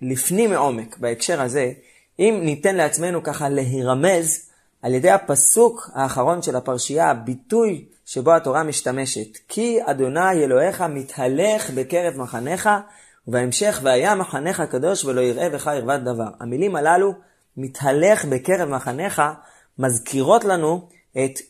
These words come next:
כל השם אלוהים המתהלך בגן לרוח היום,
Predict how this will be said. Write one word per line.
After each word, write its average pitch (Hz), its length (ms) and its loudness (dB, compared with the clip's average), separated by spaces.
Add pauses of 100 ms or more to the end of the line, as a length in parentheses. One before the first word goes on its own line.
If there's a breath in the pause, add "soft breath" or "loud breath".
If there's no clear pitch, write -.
(100)
כל 214 380 4
השם 196 380 0
אלוהים 170 360 2
המתהלך 139 840 0
בגן 147 500 0
לרוח 143 380 2
היום, 135 440 2